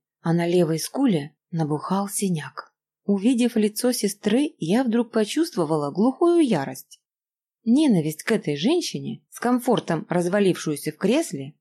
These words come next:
и равнодушно глядящую на свою дрожащую от холода и боли дочь. «Ничего не бойся, Нилая, ни мачеху, ни ректора», вдруг вспыхнули в памяти слова магистра. «Кристиана, моего мужа».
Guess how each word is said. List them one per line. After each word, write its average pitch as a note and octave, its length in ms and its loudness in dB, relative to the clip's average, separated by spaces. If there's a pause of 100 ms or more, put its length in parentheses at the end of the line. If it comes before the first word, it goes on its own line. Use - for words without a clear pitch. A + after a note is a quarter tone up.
(120)
и A#3 100 2
равнодушно B3+ 640 2
глядящую G#3+ 720 0
на F#3 80 2
свою A3 320 0
дрожащую F3 840 -2
от G3+ 180 -2
холода E3+ 400 2
и - 180 -2
боли D#4 460 2 (160)
дочь. D#3 520 -4 (1120)
«Ничего F3+ 440 -4
не G#3 100 2
бойся, F#3+ 400 0
Нилая, D#3+ 640 -4 (120)
ни A3 140 2
мачеху, F#3 680 0 (140)
ни F3+ 160 0
ректора», D3 560 -2 (160)
вдруг F3+ 380 -2
вспыхнули E3 520 -4
в D#3 100 -14
памяти D#3+ 380 -4
слова D#3+ 460 -4 (120)
магистра. D3 680 -8 (300)
«Кристиана, D#3 760 -6 (140)
моего G3 420 -4
мужа». D3+ 440 -4